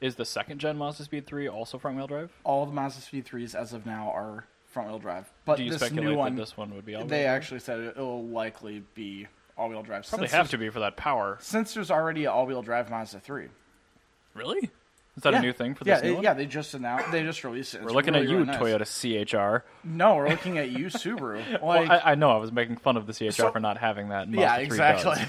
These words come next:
Speaker 1: does.
Speaker 2: <laughs> So, uh, Subaru, um,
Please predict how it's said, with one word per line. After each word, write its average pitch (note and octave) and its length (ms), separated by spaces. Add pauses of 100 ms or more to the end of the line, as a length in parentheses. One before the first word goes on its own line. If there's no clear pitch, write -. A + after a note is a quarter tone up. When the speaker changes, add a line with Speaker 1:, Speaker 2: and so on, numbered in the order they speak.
(100)
Speaker 1:
does. A#3+ 100 (300)
Speaker 2:
<laughs> - 60
So, F3 360 (380)
uh, E3 160
Subaru, D#3 720 (320)
um, C3+ 380